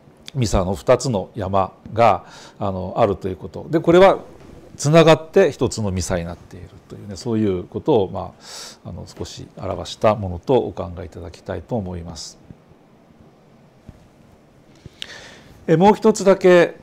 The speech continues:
このカテキズムですね。カトリック教会のカテキズムの中にも、今お話ししたことを短く要約してあるところがあるので、え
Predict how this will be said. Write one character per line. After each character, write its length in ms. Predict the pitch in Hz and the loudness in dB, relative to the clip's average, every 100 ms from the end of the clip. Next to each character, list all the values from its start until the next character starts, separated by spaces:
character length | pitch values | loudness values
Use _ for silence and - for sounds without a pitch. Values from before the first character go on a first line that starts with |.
| - | -20
こ 120 | - 147 | -6 0
の 140 | 123 | 0
カ 140 | - | -2
テ 160 | 143 170 | 0 0
キ 120 | 175 | 0
ズ 140 | 147 135 | -2 -4
ム 220 | 98 87 - | -6 -10 -12
で 80 | 101 | -16
す 140 | - | -4
ね。 160 | 117 117 | -4 -4
カ 120 | 117 | -4
ト 100 | 147 | 0
リ 100 | 147 | 0
ッ 60 | 147 | -2
ク 100 | 139 | -4
教 220 | 156 151 | -2 0
会 160 | 123 | 0
の 80 | 92 | -2
カ 140 | - 101 | -6 -4
テ 140 | 131 | -2
キ 100 | 139 | -2
ズ 160 | 117 107 | -6 -8
ム 240 | 85 85 107 - | -8 -12 -16 -16
の 340 | 95 92 95 | -14 -10 -4
中 260 | 113 139 135 | -4 0 0
に 120 | 95 | 0
も、 260 | 90 87 - _ | -6 -10 -14 _
今 220 | 143 107 | -6 -2
お 80 | 92 | -2
話 240 | 101 98 | -4 -6
し 20 | - | -8
し 40 | - | -12
た 80 | |
こ 120 | 92 127 | -10 -6
と 100 | 120 | -4
を 60 | |
短 360 | 95 90 101 120 | -4 -6 0 0
く 140 | 104 | 0
要 180 | 98 104 | -4 -4
約 340 | 98 - 92 - | -6 -8 -14 -14
し 80 | |
て 140 | - 107 | -6 -4
あ 60 | |
る 100 | 98 | -4
と 120 | 90 90 | -6 -14
こ 120 | 90 | -14
ろ 100 | 85 | -12
が 180 | 90 - | -12 -8
あ 100 | 104 | -8
る 120 | 87 | -8
の 160 | 87 92 | -12 -4
で、 220 | 143 135 - _ - | -2 -2 -8 _ -12
え 580 | 104 92 92 95 107 | -10 -10 -12 -16 -18